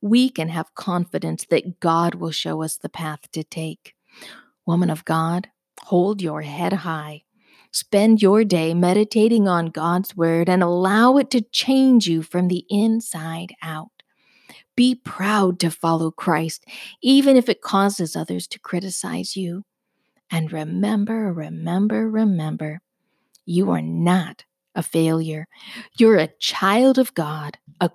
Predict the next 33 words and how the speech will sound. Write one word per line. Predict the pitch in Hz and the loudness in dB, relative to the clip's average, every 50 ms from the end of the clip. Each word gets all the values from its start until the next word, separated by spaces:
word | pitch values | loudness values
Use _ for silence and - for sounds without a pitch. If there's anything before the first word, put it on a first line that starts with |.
| _ _ | _ _
co-heir | - - - - 247 233 240 254 - - 165 160 147 143 147 151 196 - _ _ | -16 -14 -2 2 2 4 4 2 -2 -4 -8 -8 -8 -10 -12 -12 -14 -18 _ _
with | - 180 160 - - | -6 -6 -6 -6 -8
Christ. | - - - 175 165 160 156 151 - - _ - _ _ _ _ _ _ _ _ _ _ _ _ _ _ _ _ _ _ _ _ _ _ | -16 -10 -10 -8 -8 -8 -10 -12 -14 -16 _ -20 _ _ _ _ _ _ _ _ _ _ _ _ _ _ _ _ _ _ _ _ _ _
Would | 202 202 - - | -2 -2 0 2
you | 240 240 226 | 0 0 0
ask | - - 190 196 185 - - _ | 0 -2 -4 -4 -6 -6 -8 _
the | - 175 | -6 -4
Holy | - 185 190 190 180 170 | -4 -4 -6 -6 -6 -8
Spirit | 156 - - - 190 180 180 - - - - - | -10 -10 -6 -4 -2 -2 -2 -2 -4 -6 -10 -10
to | - | -10
help | 175 160 165 185 - - - - | -8 -8 -6 -6 -8 -8 -8 -8
you | 190 196 190 | -6 -6 -6
see | - - - 202 | -6 -6 -4 -4
your | 196 175 175 180 165 170 180 180 | -4 -4 -4 -4 -2 -2 -2 -2
failures | 175 - - 190 180 190 202 208 208 196 185 214 - 214 | -4 -4 -4 -2 0 0 0 0 0 -2 -2 -4 -4 -4
as | 220 - | -6 -4
God | - - 190 202 214 214 208 - | -4 -2 0 0 0 0 -2 -2
does? | - 214 214 214 220 226 - - _ _ _ _ _ _ _ _ _ _ _ _ - - _ | -4 -4 -4 -4 -4 -6 -8 -12 _ _ _ _ _ _ _ _ _ _ _ _ -20 -2 _
Would | 220 214 214 | 4 4 6
you | 240 254 233 - | 6 4 4 4
ask | - 175 175 185 190 - - - | 4 2 2 0 0 -2 0 2
him | 196 202 | 2 2
to | 196 165 156 | 2 0 -2
show | 147 - - 165 165 170 | -4 -4 -4 -2 -2 -2
you | 180 185 185 175 175 | -2 -2 -2 -4 -4
how | 160 160 165 160 165 165 - - | -4 -4 -6 -6 -6 -8 -2 0
God's | 170 160 165 170 180 185 190 - | 2 2 4 2 2 0 -2 -4
using | - 180 180 180 185 175 160 165 - - _ _ | -4 -4 -2 -2 -2 -2 -4 -4 -6 -12 _ _
all | - 160 165 165 175 185 196 - _ - | 0 2 2 4 4 2 0 -2 _ -4
things | 175 170 170 180 190 196 202 - - _ | -4 -2 -2 -2 -2 -2 -4 -6 -10 _
for | - 147 151 | -4 -4 -4
his | 151 - - - 190 190 202 208 | -4 -8 -6 -4 -2 -2 -2 -4
glory | - - - 165 165 170 170 175 185 196 208 214 | -8 -4 -2 -2 0 0 -2 -2 -4 -6 -8 -10